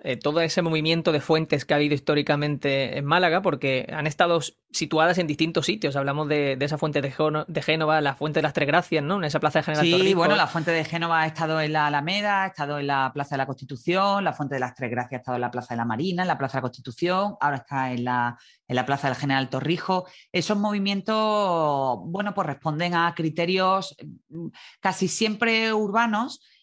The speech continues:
Speaker 1: Ujú.
Speaker 2: y, y, bueno, pues en función de todas las obras que se hacían allí, pues se, se iban cambiando la, las esculturas, sobre todo las fuentes ornamentales, de una manera u otra.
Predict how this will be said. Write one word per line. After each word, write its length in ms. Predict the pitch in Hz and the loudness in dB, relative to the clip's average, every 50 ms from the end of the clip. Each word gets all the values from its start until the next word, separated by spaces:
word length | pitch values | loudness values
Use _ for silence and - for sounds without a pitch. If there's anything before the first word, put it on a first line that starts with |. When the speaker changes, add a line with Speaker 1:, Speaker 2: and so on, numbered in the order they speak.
| - - | -6 -2
Speaker 1:
Ujú. 80 | 170 160 | -2 0
Speaker 2:
y, 920 | - 175 170 165 160 156 156 151 147 143 143 139 139 139 139 139 139 - | 0 0 0 0 0 0 0 0 -2 -2 -2 -2 -2 -2 -2 -2 -4 -2
y, 80 | - - | -2 0
bueno, 320 | 160 190 185 180 190 180 - | 0 2 0 0 -2 -2 -2
pues 200 | 185 160 156 156 | -2 -2 0 -2
en 100 | 143 - | -2 -4
función 420 | - 151 131 - - 170 165 165 | -4 -8 -6 -4 -2 -2 -2 0
de 220 | 180 180 175 175 170 | 0 0 0 0 -2
todas 300 | 170 180 170 170 170 170 | -2 0 0 0 2 2
las 440 | 165 160 160 160 160 165 160 - - | 2 2 2 2 2 0 -2 -4 -4
obras 180 | 165 175 175 165 | -4 -4 -4 -4
que 100 | - 160 | -6 -8
se 120 | - 165 | -10 -10
hacían 320 | 156 - 180 175 170 165 165 | -8 -4 -4 -2 0 0 -2
allí, 260 | 165 160 165 175 160 | -2 -2 -2 -4 -4
pues 460 | 165 185 190 185 175 160 147 135 - | -4 -2 -2 -2 0 -2 -4 -4 -6
se, 400 | - 139 127 127 127 127 123 120 | -4 -4 -2 -2 -2 -2 -4 -4
se 160 | 120 - 120 | -4 -4 -2
iban 220 | 123 127 135 143 139 | 0 0 0 0 0
cambiando 600 | 147 143 139 139 139 139 139 151 156 156 156 - - - - _ - | -2 0 0 0 0 0 0 0 0 0 -2 -8 -20 -20 -20 _ -6
la, 540 | 147 143 127 123 120 117 117 117 120 117 - | -4 -2 0 0 0 0 0 -2 -4 -4 -4
las 220 | - 147 135 131 | -2 0 0 0
esculturas, 580 | 127 117 - - 131 117 123 147 147 143 147 147 | 0 -4 -6 -6 -6 -4 -2 -2 0 0 0 -2
sobre 200 | - 143 120 117 | -2 -4 -4 -2
todo 180 | 139 139 147 151 | 0 0 2 0
las 140 | 127 - | 0 -2
fuentes 340 | - - 156 143 139 151 147 | -4 -4 -4 -4 -2 -2 -2
ornamentales, 720 | 147 143 147 147 143 139 135 - 143 143 143 156 180 - - - _ _ - | 0 0 -2 -2 -2 -2 -2 0 0 0 0 0 -4 -6 -12 -20 _ _ -6
de 140 | 147 143 135 | -2 -2 0
una 140 | 139 139 143 | 0 0 0
manera 360 | 143 139 139 139 151 147 139 | 0 0 0 0 0 2 2
u 80 | 127 | 0
otra. 320 | 147 143 151 127 - - | 0 -2 -2 -4 -6 -6